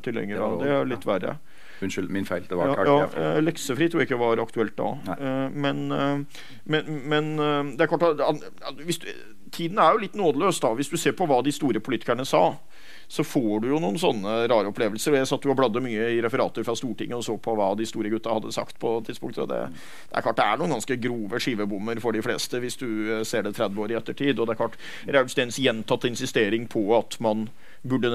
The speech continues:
Speaker 1: nasjonalisere eller sosialisere, da, ikke bare bankene, men også forsikringsselskapene, var jo ikke akkurat den veien det kom til å gå, og det kom ikke til å gå til en karakterfri skole heller. Men så var det andre saker, for eksempel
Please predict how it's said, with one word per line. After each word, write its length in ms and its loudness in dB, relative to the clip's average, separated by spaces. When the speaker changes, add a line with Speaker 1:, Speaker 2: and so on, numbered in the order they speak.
Speaker 1:
nasjonalisere 800 2
eller 80 0
sosialisere, 800 2
da, 100 8
ikke 240 0
bare 220 6
bankene, 400 0
men 100 0
også 160 -4
forsikringsselskapene, 1120 0
var 240 4
jo 60 -2
ikke 100 4
akkurat 220 2
den 100 2
veien 320 0
det 80 2
kom 160 -2
til 140 -2
å 80 -2
gå, 60 4
og 40 4
det 80 4
kom 160 0
ikke 160 -2
til 140 0
å 20 0
gå 60 2
til 80 0
en 80 -6
karakterfri 480 0
skole 380 0
heller. 340 4
Men 120 0
så 100 -4
var 100 4
det 80 2
andre 400 -2
saker, 560 2
for 160 -2
eksempel 320 -4